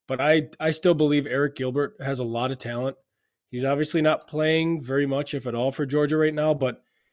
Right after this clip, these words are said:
if he go, if he goes to the draft, runs, tests very well,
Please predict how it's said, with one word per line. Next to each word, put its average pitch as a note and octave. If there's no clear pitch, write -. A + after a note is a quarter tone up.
if -
he D#3
go, C3+
if C3+
he C#3
goes C#3
to D#3
the D#3
draft, C3+
runs, C#3
tests -
very C3+
well, C3